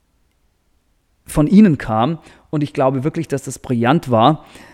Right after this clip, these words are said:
Aber es ist immer ganz witzig zu sehen, wie plötzlich alle Dinge, äh, ja, sich wie, wie zufällig ergeben, äh, und günstig zusammenfallen.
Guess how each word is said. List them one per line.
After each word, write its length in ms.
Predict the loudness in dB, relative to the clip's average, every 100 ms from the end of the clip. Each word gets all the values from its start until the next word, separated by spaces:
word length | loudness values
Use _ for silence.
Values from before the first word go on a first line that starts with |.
| _ _
Aber 180 | 4 6
es 140 | 6 2
ist 140 | -4
immer 180 | 0 2
ganz 360 | 0 -2 -8 -6
witzig 500 | 0 0 0 -6 -6
zu 160 | -6
sehen, 420 | -2 2 2 0
wie 240 | 0 0 0
plötzlich 840 | -2 -6 2 2 2 -4 -6 -4
alle 260 | 0 2 2
Dinge, 400 | 2 4 4 2 -6 -20 -20 -4
äh, 400 | 2 4 4 2 -2 -16 -20 -20 -20 -20 -20 -20 _ _ _ -20 -6
ja, 260 | 0 0 -2 -8 _ _ _ _ _ _ -16 -16 -14 -18 -20 -20 -12
sich 420 | -4 -4 -4 -2
wie, 320 | 0 0 0 -4
wie 100 | -6
zufällig 580 | -4 -4 2 2 2 0
ergeben, 560 | -4 -2 0 0 -2 -4 -14 _ _ -6
äh, 420 | 0 4 6 4
und 200 | 2 -4
günstig 360 | -2 -4 -4 -10
zusammenfallen. 840 | -2 0 2 0 -2 -4 -4 -6